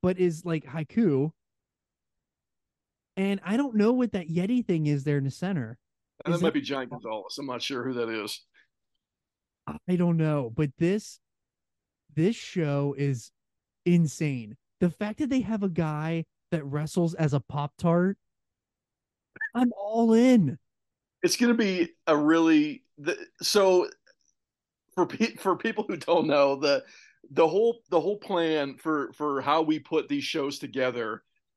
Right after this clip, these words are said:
Speaker 2: was that we were purposely trying to get different experiences with everything that we did.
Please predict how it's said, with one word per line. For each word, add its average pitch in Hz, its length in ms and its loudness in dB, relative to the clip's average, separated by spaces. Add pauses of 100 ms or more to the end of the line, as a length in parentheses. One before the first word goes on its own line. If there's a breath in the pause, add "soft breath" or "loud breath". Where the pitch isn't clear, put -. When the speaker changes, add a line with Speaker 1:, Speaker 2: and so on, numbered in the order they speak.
(100)
Speaker 2:
was 147 240 2
that 151 160 4
we 170 120 6
were 170 140 4
purposely 160 1040 0 (280)
trying 160 360 -2
to - 100 -10
get 131 340 -4
different 160 300 -2
experiences 143 680 -4
with 135 160 -4
everything 127 340 -2
that 117 80 -8
we 113 120 -6
did. 98 200 -10